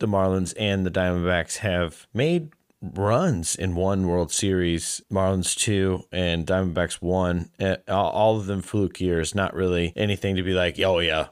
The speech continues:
the, the beginning of the year they were gonna be picked for sure." No, they were all surpri-, surprise teams and they did really well. Do you think either one of these guys can lead one of these two teams? Like, can you,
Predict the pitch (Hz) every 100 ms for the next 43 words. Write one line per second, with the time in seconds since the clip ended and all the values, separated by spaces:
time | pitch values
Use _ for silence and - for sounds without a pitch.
0 | - 95 80 - 95 90 95 101 95 87
1 | 95 82 80 80 80 78 - 80 - 78
2 | - - - 95 85 - 78 - 107 92
3 | - 110 120 139 - 123 120 139 - 120
4 | 101 - 113 113 113 - 107 101 101 98
5 | 87 101 101 104 95 92 98 92 135 156
6 | 233 190 196 190 170 98 120 151 - 104
7 | 107 139 156 - - 95 98 131 139 143
8 | 143 147 - 147 135 - 139 147 139 -
9 | - 92 - 113 113 127